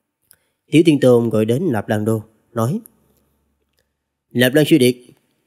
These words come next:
ta có thể thả ngươi trở về, nhưng mà có một điều kiện, ngươi phải dẫn ta tiến vào trong Khắc Khư."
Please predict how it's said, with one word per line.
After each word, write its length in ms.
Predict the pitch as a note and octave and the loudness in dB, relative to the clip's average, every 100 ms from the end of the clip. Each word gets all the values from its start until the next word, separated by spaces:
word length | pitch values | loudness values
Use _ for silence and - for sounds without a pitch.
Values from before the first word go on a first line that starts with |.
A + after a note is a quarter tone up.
| _ _ _ _ | _ _ _ _
ta 100 | E3 | -2
có 120 | F3+ | 2
thể 120 | E3+ | 2
thả 120 | F3 E3 | 2 2
ngươi 180 | F#3+ | 2
trở 160 | C#3+ C#3+ C#3+ | 2 2 2
về, 160 | A2 - _ _ _ _ _ | -2 -4 _ _ _ _ _
nhưng 140 | - E3+ | 2 2
mà 80 | A#2+ | 4
có 120 | G3 | 2
một 180 | B2+ A2+ | 0 -2
điều 140 | G#2+ | -4
kiện, 320 | - G#2 C3 - _ _ _ | -4 -4 -6 -12 _ _ _
ngươi 120 | - D#3+ | -2 2
phải 120 | E3+ | 2
dẫn 180 | C#3 F3+ | 2 2
ta 160 | C3+ | 0
tiến 160 | B2 G3+ | 2 0
vào 80 | A#2 | 0
trong 120 | A#2 | -4
Khắc 180 | A2 F3+ | -4 -6
Khư." 160 | - | 0